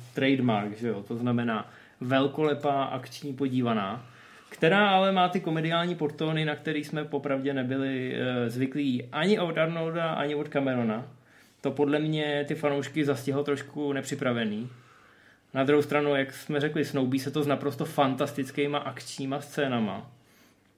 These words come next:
V tom filmu jsou krásně rozprostřený, takže nemáte pocit, že by při svých, mám pocit, dvou hodinách, dvaceti minutách ten film byl nějak natahovaný nebo ukecaný, protože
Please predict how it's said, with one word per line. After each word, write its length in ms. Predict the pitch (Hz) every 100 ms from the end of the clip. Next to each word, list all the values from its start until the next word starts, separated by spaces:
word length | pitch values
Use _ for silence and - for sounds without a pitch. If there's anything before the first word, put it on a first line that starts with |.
| _ _ _
V 80 | -
tom 160 | 143 139
filmu 580 | 131 139 139 143 143 143
jsou 180 | 143 143 -
krásně 500 | - 139 127 127 151
rozprostřený, 840 | 143 131 127 131 - 127 110 98 117 - - - - - _ -
takže 600 | 120 117 120 135 131 127
nemáte 380 | 131 135 131 151
pocit, 380 | - 123 147 127
že 140 | 127
by 100 | 135
při 180 | 131 135
svých, 400 | 123 139 135 139
mám 160 | 135
pocit, 280 | 131 127 147
dvou 380 | 135 127 147 170
hodinách, 440 | 151 147 151 151
dvaceti 380 | 143 143 156 156
minutách 560 | 160 143 127 104 104 -
ten 140 | 135
film 180 | 127 131
byl 120 | 135
nějak 180 | 135 135
natahovaný 840 | 143 160 151 147 139 131 127 123 127
nebo 200 | 123 127
ukecaný, 680 | 123 147 - 135 123 123 123 - - - -
protože 500 | 127 127 135 143